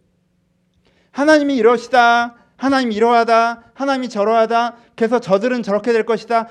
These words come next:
저들은 저렇게 될 것이다, 저들은 저렇게 될 것이다. 그럼 넌 어떻게 살아야겠니? 넌 악을 미워해야지. 그래서 지시문은 이거 하나 나와요. 어, 하나님이 그러시는구나. 그럼 나도 어떻게 해야 된다?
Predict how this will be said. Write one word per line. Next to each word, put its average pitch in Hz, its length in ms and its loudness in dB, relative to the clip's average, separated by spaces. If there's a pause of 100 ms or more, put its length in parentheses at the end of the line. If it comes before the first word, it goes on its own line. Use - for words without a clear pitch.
(140)
저들은 220 380 0
저렇게 208 320 -2
될 220 120 0
것이다, 214 300 -4
저들은 214 340 -4
저렇게 202 300 -4
될 180 80 -4
것이다. 135 380 -10 (360)
그럼 285 240 0
넌 269 200 2
어떻게 240 280 -4
살아야겠니? 185 640 -2
넌 196 160 0
악을 165 280 0
미워해야지. 123 600 -6 (1300)
그래서 208 160 -4
지시문은 226 500 -4
이거 151 140 -2
하나 165 180 -6
나와요. 98 240 -12 (2500)
어, 202 100 0
하나님이 339 540 -4
그러시는구나. 120 1080 -10 (720)
그럼 220 200 -6
나도 190 400 -4
어떻게 147 240 -6
해야 196 60 0
된다? 135 480 -6